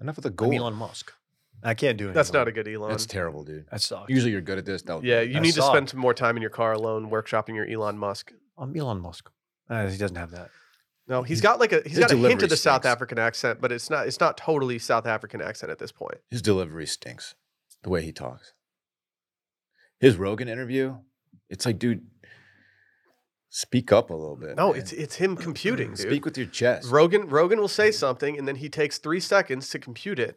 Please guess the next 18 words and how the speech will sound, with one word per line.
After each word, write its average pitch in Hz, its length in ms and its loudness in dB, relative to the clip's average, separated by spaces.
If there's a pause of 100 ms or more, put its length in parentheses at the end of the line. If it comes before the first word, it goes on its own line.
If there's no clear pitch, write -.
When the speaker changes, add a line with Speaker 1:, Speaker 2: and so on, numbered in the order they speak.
(120)
Speaker 3:
and 135 120 -8
then 139 80 -2
he 143 60 -6
spits 143 300 -4
out 131 120 2
his 120 100 -8
answer. - 540 -8 (340)
It's - 100 -20
weird. 156 360 -4 (1040)
Speaker 1:
Whatever, 71 240 -6
dude. 71 160 -4
Speaker 3:
But 156 80 4
he 170 80 2
smoked 175 400 2
that 160 320 -2
fucking 127 320 -6
blunt, 117 420 -2
dude. 95 300 -14